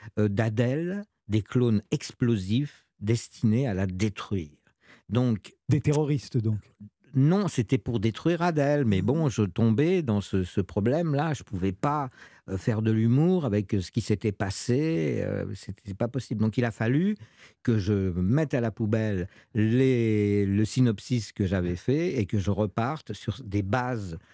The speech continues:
Speaker 1: euh, différentes pour, euh, pour terminer. L'idée étant de faire ce dixième album et qu'on n'en parle plus.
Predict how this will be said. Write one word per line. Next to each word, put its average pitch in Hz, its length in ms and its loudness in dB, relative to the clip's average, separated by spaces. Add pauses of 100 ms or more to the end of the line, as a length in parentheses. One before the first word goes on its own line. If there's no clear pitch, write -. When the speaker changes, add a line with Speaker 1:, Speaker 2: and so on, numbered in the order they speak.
(180)
Speaker 1:
euh, 95 180 0
différentes 117 920 0
pour, 120 340 0
euh, 87 120 -2
pour 90 220 -6
terminer. 117 520 0 (260)
L'idée 107 460 2
étant 127 360 -2
de 107 120 -2
faire 107 240 -2
ce - 120 -4
dixième 127 520 2
album 117 520 0
et 95 120 0
qu'on 98 160 0
n'en 98 120 2
parle 123 300 -2
plus. 107 340 -2